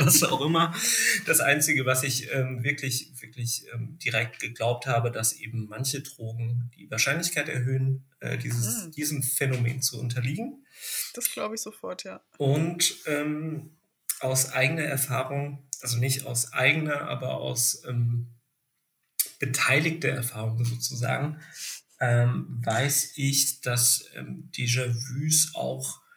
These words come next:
Speaker 1: ähm, Teil eines Zustandes sein können, die, ähm, oder der einen epileptischen Anfall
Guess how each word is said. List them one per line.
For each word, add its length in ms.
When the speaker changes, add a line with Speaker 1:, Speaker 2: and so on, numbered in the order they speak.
Speaker 1:
ähm, 640
Teil 540
eines 500
Zustandes 920
sein 600
können, 680
die, 400
ähm, 760
oder 180
der 360
einen 200
epileptischen 600
Anfall 760